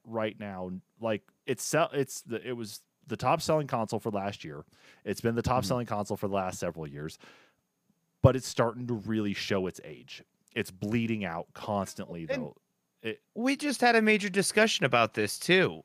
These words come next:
Speaker 1: We
Speaker 2: And
Speaker 1: did.
Speaker 2: I, I kind of ragged and harped on the, uh, Switch, um, for where they're at right now with everything and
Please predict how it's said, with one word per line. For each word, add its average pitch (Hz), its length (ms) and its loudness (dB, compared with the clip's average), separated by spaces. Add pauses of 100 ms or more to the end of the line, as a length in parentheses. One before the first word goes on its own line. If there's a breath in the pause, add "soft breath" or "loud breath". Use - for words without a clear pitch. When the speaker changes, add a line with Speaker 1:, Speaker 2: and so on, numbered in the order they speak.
Speaker 1:
We 120 60 0
Speaker 2:
And 123 280 4
Speaker 1:
did. 107 120 4
Speaker 2:
I, 151 320 2
I 233 140 0
kind 262 300 0
of 226 120 -4
ragged 208 460 2
and 165 180 -2
harped 175 420 0
on 143 240 4
the, 120 240 2
uh, 110 260 2
Switch, - 580 -4 (400 soft breath)
um, 113 480 4
for 131 300 2 (440)
where 127 260 2
they're 131 200 4
at 135 320 2
right 107 260 0
now 104 300 2
with 101 260 -4
everything 95 640 -4
and 92 240 -6